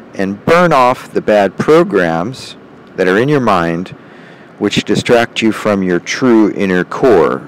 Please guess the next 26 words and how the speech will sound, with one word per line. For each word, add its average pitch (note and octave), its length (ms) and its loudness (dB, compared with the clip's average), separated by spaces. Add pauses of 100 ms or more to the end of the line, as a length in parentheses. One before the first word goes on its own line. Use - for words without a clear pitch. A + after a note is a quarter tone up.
(140)
that F#2+ 140 2
is F2+ 140 0
your F#2 160 0
true D#2+ 260 -4
self. F#2+ 540 0 (2250)
Cease - 380 -2
to G#3 200 0
identify B2 460 2
yourself G2+ 520 0
with G2 160 -6
any G2+ 160 0
particular F2+ 600 -4
social F#2+ 480 0
or E2+ 160 4
political E2+ 600 -2
group. A1 460 -10 (600)
It G2+ 80 -10
doesn't B2+ 260 2
mean A#2 160 2
that G2+ 140 2
you F2+ 120 0
cut - 360 -2
ties F#2 400 2
with D#2 160 -6
these C#2+ 240 -6
groups. D2 400 0